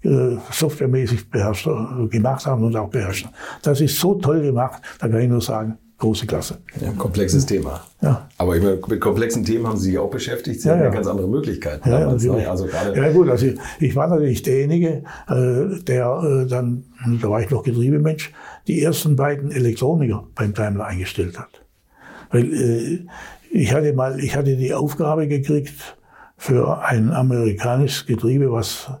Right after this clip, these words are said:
Speaker 1: das sogenannte Dyna-Flow-Getriebe,
Speaker 2: Mhm.
Speaker 1: eine Nachschaltgruppe dran zu machen, damit man die für Mercedes-Fahrzeuge adaptieren kann. Weil Uhlenhaut kam damals aus den U S A, gesagt,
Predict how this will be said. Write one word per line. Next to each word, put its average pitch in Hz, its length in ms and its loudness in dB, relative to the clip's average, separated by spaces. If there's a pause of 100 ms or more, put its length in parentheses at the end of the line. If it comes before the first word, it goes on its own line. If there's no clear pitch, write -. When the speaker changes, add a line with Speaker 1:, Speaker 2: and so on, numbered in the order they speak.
(300)
Speaker 1:
das 98 140 2
sogenannte 113 440 2
Dyna-Flow-Getriebe, 113 1120 2
Speaker 2:
Mhm. 139 120 -4 (400)
Speaker 1:
eine 113 180 4
Nachschaltgruppe 123 640 0
dran 117 220 0
zu 127 140 -2
machen, 127 340 2
damit 117 300 0
man 123 80 -2
die 120 260 0
für 113 220 -2
Mercedes-Fahrzeuge 113 840 -2
adaptieren 110 480 0
kann. 92 220 -6
Weil 101 160 -4 (440)
Uhlenhaut 143 460 4
kam 131 180 0
damals 123 320 -2
aus 113 80 2
den 113 80 0
U 120 100 2
S 110 120 -2
A, 131 120 0
gesagt, 139 260 -2